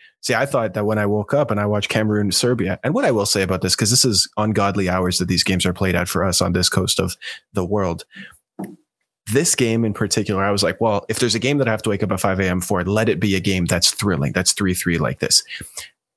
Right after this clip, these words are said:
And then South Korea and Ghana said, "All right, hold my beer, bro. You thought that was cool? Check this out." And then they tore it up. So I wanna start there because they, they stole the spotlight. Like, them, the winners of the day are Ghana, in my opinion,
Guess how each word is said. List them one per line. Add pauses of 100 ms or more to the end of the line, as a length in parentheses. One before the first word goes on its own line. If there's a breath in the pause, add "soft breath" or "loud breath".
(260)
And
then
South
Korea
and
Ghana
said, (400)
"All
right, (100)
hold
my
beer,
bro.
You
thought
that
was
cool?
Check
this
out." (180 loud breath)
And
then
they
tore
it
up.
So
I
wanna
start
there
because (300 loud breath)
they,
they
stole
the
spotlight.
Like,
them,
the
winners
of
the
day (380 loud breath)
are (220)
Ghana,
in
my
opinion,